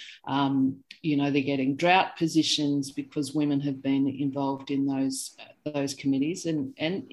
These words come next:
obviously men are <laughs> involved as well, but I think it has changed, um, the dynamics, you know, the chemistry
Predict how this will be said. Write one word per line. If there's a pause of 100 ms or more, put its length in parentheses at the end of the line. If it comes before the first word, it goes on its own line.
obviously
men
are
<laughs>
involved
as
well, (260)
but
I
think
it
has
changed, (460)
um, (220)
the
dynamics, (380)
you
know,
the
chemistry